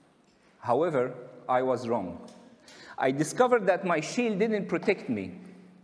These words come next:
from the scenes I encountered back in two thousand fifteen, when thousands of families fleeing war, persecution, hunger, and repression arrived in Lesbos.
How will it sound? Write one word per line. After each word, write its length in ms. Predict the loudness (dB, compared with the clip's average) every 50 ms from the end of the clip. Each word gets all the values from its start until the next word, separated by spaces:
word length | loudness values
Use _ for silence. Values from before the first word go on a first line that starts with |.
| _ _ _ _ _ _ _ _ _ _
from 300 | -4 -2 -2 0 0 0
the 80 | -2
scenes 420 | 0 0 0 0 2 0 2 2 4
I 60 | 4
encountered 600 | 4 2 0 0 0 0 0 0 0 0 2 4
back 260 | 4 4 4 2 0
in 120 | -2 -2
two 140 | 0 -2 0
thousand 380 | 2 2 2 2 2 0 -2 -4
fifteen, 760 | -4 -6 -6 -6 -4 -2 -2 0 0 0 -2 -2 -6 -8 -12 -16 -20 -20 -20 -20 -20 -20 -20 _ _ _ _ _ -20 -20 -20 _ _ _ _ _ _ _ _ _ _
when 200 | -4 -2 -2 -2
thousands 560 | 0 0 2 2 2 2 0 0 -2 0 0
of 100 | 0 -2
families 720 | 0 0 2 2 2 2 0 -2 -2 -4 -8 -10 -14 -16 -20 -20 -8
fleeing 400 | 0 2 2 2 2 0 0 2
war, 260 | 2 4 4 4 4
persecution, 800 | 2 0 -2 -2 -2 -4 -4 -2 -2 0 0 0 0 0 -2 -2
hunger, 480 | 0 0 0 0 0 2 2 2 2
and 120 | 2 2 2
repression 680 | 2 2 2 2 0 0 0 -2 -4 -4 -4 -6 -10 -12 -16 -20 -20 -20 -20 -20 -8 _
arrived 400 | 2 4 6 6 4 4 2 0
in 160 | 0 0 0
Lesbos. 540 | 0 0 -2 -2 -6 -12 -14 -14 -16 -20 -20